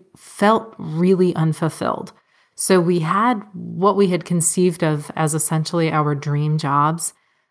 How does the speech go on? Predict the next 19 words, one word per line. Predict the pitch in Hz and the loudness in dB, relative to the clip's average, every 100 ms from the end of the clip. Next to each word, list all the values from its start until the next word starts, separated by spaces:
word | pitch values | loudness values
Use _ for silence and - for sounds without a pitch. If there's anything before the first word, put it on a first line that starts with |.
| _ - | _ -4
We | 165 156 | 0 0
were | 147 147 143 143 | 0 0 -2 0
working | 240 262 269 | 0 0 0
on | 233 226 | 0 0
things | 233 208 | -2 -2
we | 196 | -2
were | |
passionate | 190 262 262 254 233 | 0 0 0 0 -2
about. | 226 220 226 | 0 0 0
Again, | 196 170 156 | 0 0 0
we | 160 | -4
were | 156 | -4
making | 160 190 202 170 | -2 -2 -2 -2
good | 160 208 | -2 0
money. | 277 262 247 233 - | 0 2 0 -2 -4
We | 190 180 165 156 | -2 0 0 -2
lived | 156 175 180 180 175 - | 0 2 2 2 -4 -14
in | - 160 156 156 | -4 -2 0 -2
Cambridge | 220 226 220 214 202 - | -2 0 0 0 -2 -4